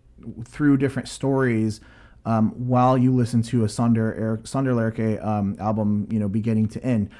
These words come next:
Of course, like, I mean, there are people that like to just, you know, put on an album and just kinda jump around or whatever. I typically like to listen beginning to end. But regardless of how you listen to his work in particular,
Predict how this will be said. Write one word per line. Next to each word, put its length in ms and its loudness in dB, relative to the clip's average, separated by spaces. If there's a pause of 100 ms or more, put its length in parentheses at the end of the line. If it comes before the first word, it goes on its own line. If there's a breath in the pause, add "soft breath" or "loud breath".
(240 loud breath)
Of 100 -4
course, 400 2
like, 260 -2
I 20 -2
mean, 140 0
there 140 2
are 100 2
people 280 -2
that 200 -2
like 200 -4
to 120 -4
just, 300 -6
you 80 -6
know, 180 -4
put 220 -6
on 160 -2
an 100 -6
album 320 0
and 140 -2
just 160 -8
kinda 180 -4
jump 240 0
around 300 0
or 20 2
whatever. 360 0
I 120 -2
typically 560 -4
like 160 -4
to 100 -8
listen 260 -4
beginning 340 -2
to 120 -8
end. 280 -2 (260 loud breath)
But 480 0 (160)
regardless 540 4
of 80 -2
how 260 -2
you 160 2
listen 240 -2
to 80 -4
his 220 0
work 280 -4
in 80 2
particular, 560 0